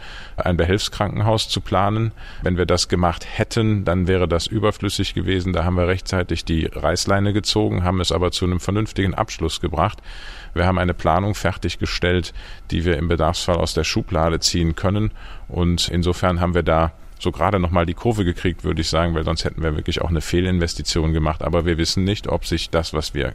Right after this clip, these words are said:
geleistet haben oder was wir vorausgeplant haben,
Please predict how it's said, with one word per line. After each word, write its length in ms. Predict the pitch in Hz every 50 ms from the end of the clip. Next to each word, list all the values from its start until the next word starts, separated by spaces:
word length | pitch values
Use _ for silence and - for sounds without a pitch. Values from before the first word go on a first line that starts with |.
| - -
geleistet 560 | 76 76 69 71 82 87 - - 87 87 -
haben 240 | 87 90 92 90 85
oder 160 | 76 78 76
was 200 | 71 78 - -
wir 80 | 76 73
vorausgeplant 840 | - - 71 65 71 76 - - - - - - 73 73 80 80 -
haben, 260 | 87 82 85 90 90